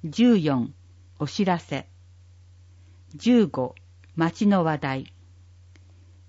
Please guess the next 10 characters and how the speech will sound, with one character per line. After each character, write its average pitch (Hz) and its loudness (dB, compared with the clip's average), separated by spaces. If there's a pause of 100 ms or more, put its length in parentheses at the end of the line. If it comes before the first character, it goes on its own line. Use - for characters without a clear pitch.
十 214 0
六、 170 -4 (320)
市 277 4
民 226 8
の 131 -2
情 190 0
報 170 -2
掲 160 -4
示 143 -12
板。 123 -6